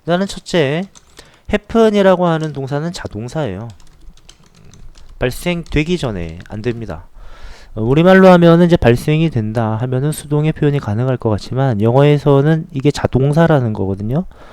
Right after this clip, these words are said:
수동태로 표현하지 못합니다. 음. 자, 요게 있고요. 아직 범죄는 일어나지 않았어요. 네, 그렇다고 해서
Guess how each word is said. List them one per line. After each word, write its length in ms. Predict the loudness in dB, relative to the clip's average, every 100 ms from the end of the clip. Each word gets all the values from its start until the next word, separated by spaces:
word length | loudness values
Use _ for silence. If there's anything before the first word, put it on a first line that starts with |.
| -20 -20 -20 -8
수동태로 460 | -6 -4 -4 -2 0
표현하지 440 | 2 2 0 0
못합니다. 680 | -2 -2 -4 -4 -4 -6 -8 -14 -20 -20 -18
음. 180 | -18 -20 _ _ _ _ _ _ _ _ _ -20 _ _
자, 120 | -8
요게 160 | -4 -4
있고요. 300 | -4 -8 -8 _ -20 -20 _ _ _ _ _ _
아직 240 | -12 -2
범죄는 500 | -2 -2 -2 -2 0
일어나지 480 | -2 -2 -4 -4 -4
않았어요. 680 | -4 -6 -8 -6 -6 -6 -8
네, 120 | -10
그렇다고 520 | -10 -12 -8 -8 -6
해서 420 | -8 -4 -2 -4